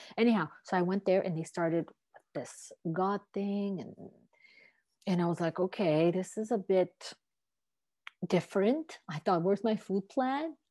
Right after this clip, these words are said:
Uh, that's what I was looking for. "Fix my taste buds, please." Every time I eat, I just wanted to stay here. I wanted to eat here. I didn't want it to show on my body. I, I didn't know I was looking for ease and comfort. Again,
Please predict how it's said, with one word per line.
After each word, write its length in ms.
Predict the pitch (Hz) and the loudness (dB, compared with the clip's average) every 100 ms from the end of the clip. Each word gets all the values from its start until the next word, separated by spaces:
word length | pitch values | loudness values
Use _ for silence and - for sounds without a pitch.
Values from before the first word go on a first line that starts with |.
| - - | -16 -8
Uh, 60 | - | 0
that's 200 | 202 - | 0 2
what 80 | 220 | 6
I 40 | |
was 180 | 220 226 | 6 8
looking 360 | 247 247 247 220 | 4 4 0 2
for. 260 | 220 185 | 4 4
"Fix 420 | - 254 247 - - _ 190 | 4 0 -2 -12 -20 _ 2
my 300 | 214 214 214 | 4 6 4
taste 340 | - 208 220 185 | 6 4 4 4
buds, 320 | 185 165 - _ | 6 6 0 _
please." 540 | 226 262 269 240 180 - - - - - | 4 8 10 10 6 0 -16 -14 -4 2
Every 220 | 226 240 | 4 2
time 240 | 226 214 | 2 2
I 120 | 190 - | 0 2
eat, 180 | 247 220 | 4 6
I 80 | |
just 240 | 190 208 - | 6 2 -2
wanted 260 | 208 202 - | 0 0 0
to 100 | 190 | -6
stay 220 | - 180 | -2 -4
here. 260 | - 196 165 | 0 0 2
I 80 | |
wanted 340 | 185 196 202 190 | 0 0 -2 -2
to 80 | - 196 | -4 -6
eat 120 | - | -10
here. 280 | - 208 165 - - | -4 -4 -4 -8 -6
I 100 | 196 | -2
didn't 220 | 254 233 | 0 2
want 180 | 226 214 | 4 2
it 100 | 214 | 0
to 100 | - | -2
show 300 | 190 - 214 | -2 2 2
on 140 | 208 185 | 2 -2
my 120 | 190 | -8
body. 360 | - 185 180 - _ _ _ _ _ _ _ _ - | -10 -12 -12 -14 _ _ _ _ _ _ _ _ -4
I, 120 | 208 - - | -4 -2 -6
I 80 | 175 | 0
didn't 260 | 240 233 | 4 6
know 160 | 226 240 | 6 6
I 60 | 202 | 4
was 160 | 196 | 2
looking 260 | 190 - 190 | -2 -2 -6
for 240 | - 175 - | -4 -6 -6
ease 140 | 165 | -6
and 100 | 160 | -8
comfort. 440 | - - - 151 - | -10 -18 -14 -12 -6
Again, 400 | 185 226 202 151 | 0 2 2 -2